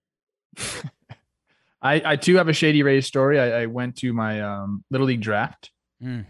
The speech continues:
Speaker 1: wearing Shady Rays. People also complimented them. I said, "You know, we got this deal. If you guys want 'em, Shady Rays,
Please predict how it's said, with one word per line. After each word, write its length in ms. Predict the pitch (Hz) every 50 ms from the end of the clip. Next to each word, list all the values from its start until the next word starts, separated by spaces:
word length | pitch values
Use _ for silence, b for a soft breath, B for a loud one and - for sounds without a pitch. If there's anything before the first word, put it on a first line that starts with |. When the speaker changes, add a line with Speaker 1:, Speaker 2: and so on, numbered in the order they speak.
| - - -
Speaker 1:
wearing 340 | - 107 113 120 123 120 117
Shady 320 | 113 - 135 123 120 113
Rays. 300 | 110 113 117 123 131 127
People 200 | - - 120 123 104
also 300 | 107 113 113 - 123 113
complimented 440 | - 123 113 113 113 113 113 120 127
them. 100 | 139 143
I 60 | 131
said, 160 | 131 123 120
"You 80 | 123 131
know, 100 | 156 160
we 80 | 135
got 160 | 123 117 -
this 140 | - 110 101
deal. 260 | - - 151 208 214
If 100 | 202 -
you 60 | - 123
guys 240 | 120 110 107 110
want 200 | 113 120 160 190
'em, 40 | 180
Shady 320 | - - 120 113 113 107 107
Rays, 500 | 117 151 196 196 185 185 180 - -